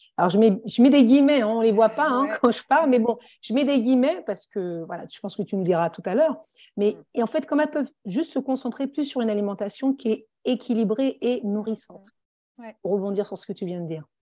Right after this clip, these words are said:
Speaker 2: Ouais, tout à fait. Ça, c'est une très bonne question et, euh, je pense que c'est vraiment important de mettre la nuance. Alors, évidemment,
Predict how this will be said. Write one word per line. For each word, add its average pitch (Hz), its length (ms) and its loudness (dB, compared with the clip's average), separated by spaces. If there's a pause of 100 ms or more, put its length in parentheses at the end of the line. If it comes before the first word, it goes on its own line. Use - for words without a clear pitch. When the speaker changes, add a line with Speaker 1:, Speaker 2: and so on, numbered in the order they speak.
(140)
Speaker 2:
Ouais, 233 420 -14
tout 233 160 -20
à 240 100 -12
fait. 226 180 -12
Ça, 262 100 -18
c'est 262 160 -18
une 202 100 -18
très - 220 -18
bonne 247 240 -14
question 247 680 -18
et, 190 300 -18
euh, 180 220 -20
je - 200 -20
pense 269 280 -18 (120)
que 185 480 -18 (720)
c'est - 160 -14
vraiment 220 360 -12
important 226 440 -16
de 208 140 -16
mettre 196 240 -18
la 196 100 -16
nuance. 214 240 -18
Alors, 175 220 -14
évidemment, 202 520 -16